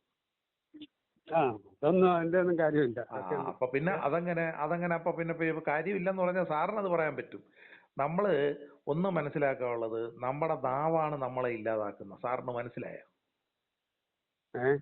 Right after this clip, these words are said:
Speaker 2: നമ്മുടെ നാവാണ് നമ്മളെ ഇല്ലാതാക്കുന്നത്.
Speaker 1: ഉം.
Speaker 2: വ്യാപകമായ പ്രചരണം കൊടുക്കുമ്പോ മനസ്സിലാക്കാവുള്ളത്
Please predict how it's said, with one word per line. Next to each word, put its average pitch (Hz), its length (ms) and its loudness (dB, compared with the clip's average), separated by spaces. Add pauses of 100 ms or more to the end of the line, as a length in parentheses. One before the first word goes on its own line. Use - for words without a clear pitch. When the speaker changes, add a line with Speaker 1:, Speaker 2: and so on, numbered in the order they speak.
(320)
Speaker 2:
നമ്മുടെ 147 340 -2
നാവാണ് 160 600 0
നമ്മളെ 160 360 -2
ഇല്ലാതാക്കുന്നത്. 131 840 -2 (880)
Speaker 1:
ഉം. 110 420 -6 (720)
Speaker 2:
വ്യാപകമായ 180 760 0
പ്രചരണം 175 560 0
കൊടുക്കുമ്പോ 156 400 -2
മനസ്സിലാക്കാവുള്ളത് 127 1400 -2